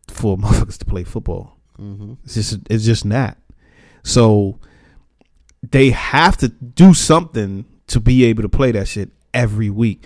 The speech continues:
Speaker 1: Think about if you, if you, uh, um, hyperextend your knee or have some shit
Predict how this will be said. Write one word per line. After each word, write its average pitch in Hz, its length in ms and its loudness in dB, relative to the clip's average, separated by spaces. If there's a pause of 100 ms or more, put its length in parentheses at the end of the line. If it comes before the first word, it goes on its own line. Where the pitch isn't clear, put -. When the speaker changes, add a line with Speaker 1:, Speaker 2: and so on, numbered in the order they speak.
(280)
Speaker 1:
Think 170 160 0
about 156 400 0
if 110 220 -8
you, 165 420 0 (1040)
if 123 300 2
you, 269 520 6 (220)
uh, 110 640 0
um, - 300 -12 (360)
hyperextend 131 760 -2
your 113 100 -4
knee 110 420 -2
or 92 460 -6
have 117 240 -4
some 110 160 -8
shit 101 300 -10